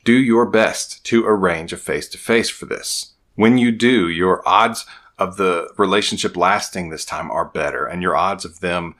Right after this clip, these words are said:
being glad about it longer, instead of having that fading effect that a lot of people describe, is much better. So push for the face-to-face. Don't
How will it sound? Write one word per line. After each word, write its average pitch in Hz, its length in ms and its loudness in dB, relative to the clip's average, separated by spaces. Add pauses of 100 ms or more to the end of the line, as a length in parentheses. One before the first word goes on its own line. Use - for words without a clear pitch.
(160)
being 92 300 2
glad 90 440 4
about 80 320 2
it 76 140 -6
longer, 82 720 -2 (460)
instead 90 280 -2
of 78 80 0
having 82 300 -2
that 80 220 -2
fading 80 580 -6
effect - 380 -8
that 76 100 -8
a - 20 -8
lot 76 200 -2
of - 100 -14
people 76 500 -12
describe, 73 640 0 (400)
is 120 160 2
much 90 240 0
better. 90 360 0 (280)
So 98 360 2 (200)
push 123 200 2
for 139 120 -4
the 131 80 -4
face-to-face. 117 760 -4
Don't 95 400 -4